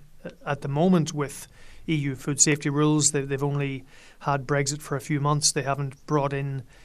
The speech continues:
any sweeping changes to the way they run food safety and animal health. There could be language in there about British sovereignty and Britain reserving the right to rescind this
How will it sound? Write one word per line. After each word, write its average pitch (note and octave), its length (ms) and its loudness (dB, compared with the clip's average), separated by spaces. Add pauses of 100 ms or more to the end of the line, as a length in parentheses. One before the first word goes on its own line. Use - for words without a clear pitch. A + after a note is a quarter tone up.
(140)
any C#3 220 -2
sweeping D3 380 2
changes D3 420 2
to - 120 2
the C#3+ 100 0
way C#3 160 0
they C3+ 140 -2
run C#3+ 580 0
food C#3+ 280 -2
safety C#3 320 2
and C#3 80 -4
animal C3+ 300 -4
health. C#3+ 380 -2 (840)
There D3 160 6
could D3 260 0
be D3 140 2
language D3 640 4
in D3 180 6
there C#3+ 560 4
about C#3+ 320 2 (240)
British C3+ 320 0
sovereignty D#3 840 6
and C#3 320 -4
Britain D3 420 -2
reserving C3+ 440 0
the C3+ 100 -4
right C#3 280 -4
to C#3 140 -4
rescind D#3+ 680 4 (500)
this - 480 4